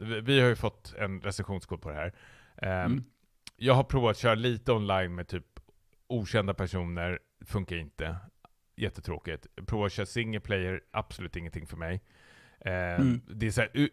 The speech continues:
Speaker 1: tänk dig Ubisoft har gjort ett, eh, open world-spel nästan, känns som. Det är så otroligt mycket. Jag hatar den här stilen också, den här, eh, anarkistiska punkstilen, att det ska liksom så här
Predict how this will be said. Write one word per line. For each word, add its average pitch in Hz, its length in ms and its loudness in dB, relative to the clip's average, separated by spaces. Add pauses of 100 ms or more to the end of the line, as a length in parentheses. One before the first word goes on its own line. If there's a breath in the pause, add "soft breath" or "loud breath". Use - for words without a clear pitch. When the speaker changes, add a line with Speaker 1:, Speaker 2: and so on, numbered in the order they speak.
Speaker 1:
tänk 147 180 4
dig 139 120 2
Ubisoft 117 680 2
har 87 420 0 (760)
gjort 120 600 0
ett, - 460 -4
eh, 80 360 0
open 95 360 0
world-spel 87 680 -2
nästan, 78 240 -10
känns 76 220 -8
som. 71 180 -8
Det 98 80 -2
är 90 60 -4
så - 220 -8
otroligt 139 600 2
mycket. 113 180 -4
Jag 139 120 6
hatar 170 500 8
den 143 80 6
här 98 300 4 (300)
stilen 135 680 0
också, 87 220 -4
den 92 140 0
här, 85 300 2 (140)
eh, - 60 -2 (160)
anarkistiska 120 1120 2
punkstilen, 131 1000 0
att 87 60 -4
det 98 80 -8
ska 110 120 -6
liksom 101 180 -2
så 104 100 0
här 101 100 2